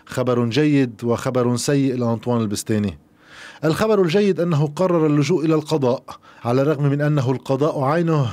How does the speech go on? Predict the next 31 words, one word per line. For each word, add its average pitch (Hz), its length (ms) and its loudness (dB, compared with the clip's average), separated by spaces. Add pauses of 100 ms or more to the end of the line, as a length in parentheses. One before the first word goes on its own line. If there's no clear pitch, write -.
(120)
الذي 165 320 2
هاجمه 165 580 2
لمجرد 151 560 0
إقدامه 147 640 0
على 131 200 0
استجواب 131 480 0
الطبيب 123 420 0
المعلوف. 110 720 -2 (520)
الخبر 131 360 0
السيء 139 400 2
لأنطوان 131 640 0
أنه 127 360 -2
حتى 147 340 -4
وكيله 120 480 0
القانوني 123 640 0
أكرم 131 260 -2
عزوري، 139 540 2 (340)
وعلى 107 280 0
عكس 123 280 -4
موكله 120 500 0
البستاني، 123 640 0 (400)
لم 202 200 2
يفته 196 500 0
ذكر 160 280 -2
الطفلة 151 520 0
إلا 160 140 4
طنوس 151 560 0
في 147 180 -2
نص 151 300 -2
دعواه 131 520 2
علينا. 123 480 0